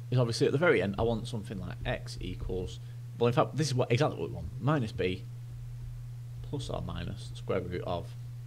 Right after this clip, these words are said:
b squared minus c. Okay, that's what we want at the very end. So to get x equals on its own, I'm gonna have to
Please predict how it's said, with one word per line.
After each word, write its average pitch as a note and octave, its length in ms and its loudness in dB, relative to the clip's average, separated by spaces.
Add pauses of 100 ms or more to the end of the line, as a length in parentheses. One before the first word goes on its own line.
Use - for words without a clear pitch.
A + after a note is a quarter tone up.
(140)
b F#2+ 120 -4
squared - 560 -8 (340)
minus - 300 -8
c. - 180 -8 (280)
Okay, D#3 260 -4 (360)
that's G3+ 180 0
what F#3+ 100 -4
we F3+ 140 0
want D#3 180 0
at - 140 -8
the F2 60 -4
very F2+ 260 -2
end. - 220 -8 (600)
So C#3+ 140 -2
to C#3+ 100 -2
get - 240 4
x - 240 0
equals A2 440 -4
on B2+ 100 0
its - 120 -6
own, A2 180 -2 (880)
I'm C3 80 8
gonna F3 100 6
have - 140 -2
to D3+ 320 6